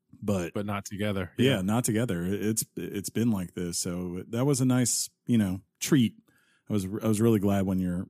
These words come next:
Speaker 1: your wife, uh,
Speaker 2: Your wife, huh?
Speaker 1: put that together and messaged me. And I, I baited Sean the whole entire day. It was fun.
Speaker 2: Dude, I, I, when I show up, I tell, I'm telling you guys, uh, so I'm hanging out in Discord with my buddy, uh, Chris, and my other buddy, um, we'll call him Cam.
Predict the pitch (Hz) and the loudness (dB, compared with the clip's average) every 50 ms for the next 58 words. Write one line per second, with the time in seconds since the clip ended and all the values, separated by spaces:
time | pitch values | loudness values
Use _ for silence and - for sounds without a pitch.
0 | - 202 190 127 123 147 151 135 90 82 78 76 71 - - _ _ _ _ _ | -10 -6 0 2 2 4 4 2 2 0 -2 -6 -10 -12 -14 _ _ _ _ _
1 | _ _ _ _ - - 95 95 123 156 165 151 123 139 151 156 - 190 180 180 | _ _ _ _ -8 -4 -2 0 2 2 2 0 0 -2 -2 -4 -4 -4 -4 -4
2 | 196 196 165 - - 147 123 127 113 101 - - 110 90 104 101 95 98 95 92 | -6 -8 -6 -2 0 2 2 4 4 2 2 0 -2 0 0 0 0 0 0 0
3 | 90 92 95 95 95 - - - - 113 110 110 110 120 127 143 123 127 135 123 | 0 0 -2 -2 0 0 -2 -2 0 0 2 4 4 4 4 4 4 2 2 2
4 | 101 120 120 120 117 117 104 - - - 110 101 104 104 98 90 - 98 95 95 | 4 4 4 4 4 4 2 0 0 0 0 2 2 2 0 0 -2 -2 -2 -2
5 | 95 - 98 92 92 92 87 90 92 95 98 95 87 - - - 90 180 185 180 | -2 -2 -2 -2 -2 -2 -2 -2 -4 -4 -4 -6 -8 -8 -8 -6 -4 -4 -2 0
6 | 170 165 165 165 165 160 160 160 156 135 - - _ - - - - - 131 131 | 2 2 4 4 4 4 4 4 2 0 -2 -10 _ -12 -10 -10 -6 -2 -2 -2
7 | 117 113 113 - 120 120 110 104 123 135 147 165 165 - - 151 135 127 127 127 | -2 -2 -4 -6 -6 -6 -4 -2 -2 0 0 0 0 -2 -2 0 0 2 2 0
8 | 127 127 - - - 104 107 101 - - 131 123 110 107 - 127 123 120 117 113 | 0 -2 -4 -4 -4 -4 -4 -2 -2 0 0 0 -2 -2 -2 -2 -2 -2 -2 -2
9 | 110 104 110 107 107 107 107 104 101 - - _ _ _ _ _ _ _ _ - | -2 -2 -2 -2 -2 -2 -2 -4 -6 -8 -12 _ _ _ _ _ _ _ _ -6
10 | 104 - - 117 107 104 135 135 131 131 123 123 117 107 98 113 120 - - - | -4 -2 -2 -2 -2 -2 -2 -2 0 0 0 0 -2 -2 -2 -2 -4 -4 -2 -2
11 | 113 107 104 98 98 98 98 90 98 104 101 101 98 101 95 92 92 92 92 - | -2 -2 -2 -2 -4 -6 -6 -4 -2 0 0 0 0 -2 -2 -4 -4 -6 -8 -6
12 | - - 123 131 135 - - - 101 101 101 113 110 107 90 104 101 98 95 92 | -4 -2 0 0 -2 -2 -6 -6 -4 -4 -2 -2 -2 -2 -2 -2 -2 -2 -4 -6
13 | - _ - 95 92 90 87 85 85 82 - _ _ - 90 - 104 95 90 85 | -10 _ -10 -8 -8 -8 -8 -10 -12 -16 -18 _ _ -16 -10 -8 -6 -6 -6 -6
14 | 82 - - 117 107 98 92 90 90 95 | -8 -8 -6 -4 -4 -4 -4 -6 -8 -10